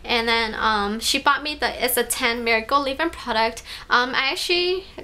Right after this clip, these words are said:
read, like, watched a review from Simpl-, Simply Gal, so thank you again for requesting this. Um, she actually, uh, recommended this product, and I've been always wanting to try this product from the get-go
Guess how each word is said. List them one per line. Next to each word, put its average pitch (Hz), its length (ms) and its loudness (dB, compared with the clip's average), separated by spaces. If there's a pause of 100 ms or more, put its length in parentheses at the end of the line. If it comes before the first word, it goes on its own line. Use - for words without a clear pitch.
read, 247 380 0
like, 233 280 -2
watched 240 260 4
a 240 100 -6
review 233 420 -2
from 233 300 -2
Simpl-, 226 500 0
Simply 294 380 0
Gal, 233 400 4
so 226 160 0
thank 233 280 -2
you 320 100 2
again 262 280 0
for 240 240 2 (220)
requesting 247 560 2
this. 269 340 -2
Um, 226 320 2
she 254 160 2
actually, 320 420 0 (280)
uh, 240 240 4
recommended 247 560 0
this 226 160 0
product, 220 540 0
and 220 360 -2
I've 233 200 2 (360)
been 262 160 2
always 247 360 0
wanting 285 160 -2
to - 80 -4
try 240 200 0
this 226 120 -2
product 233 360 -4
from 226 100 -4
the 214 80 -2
get-go 214 500 -2